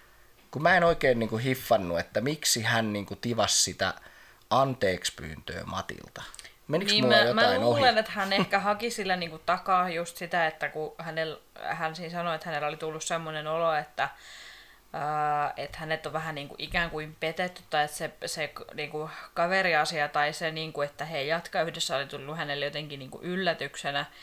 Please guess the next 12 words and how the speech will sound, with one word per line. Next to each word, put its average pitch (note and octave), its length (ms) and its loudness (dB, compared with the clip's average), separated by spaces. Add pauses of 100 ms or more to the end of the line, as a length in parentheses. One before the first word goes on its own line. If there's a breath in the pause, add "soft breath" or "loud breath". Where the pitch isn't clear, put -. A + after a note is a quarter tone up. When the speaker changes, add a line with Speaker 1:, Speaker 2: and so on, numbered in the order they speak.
(340 loud breath)
Speaker 2:
niin C#3+ 100 -8
mä D3 120 2
luulen, E3+ 380 2
että D3 240 -2
hän D3+ 220 -6
ehkä D#3 340 -4
viittasi D3+ 520 -6
niinku C#3+ 260 -12
siihen, E3 720 -4
että - 260 -6
jotenkin D3+ 440 -4
sitä E3 300 -4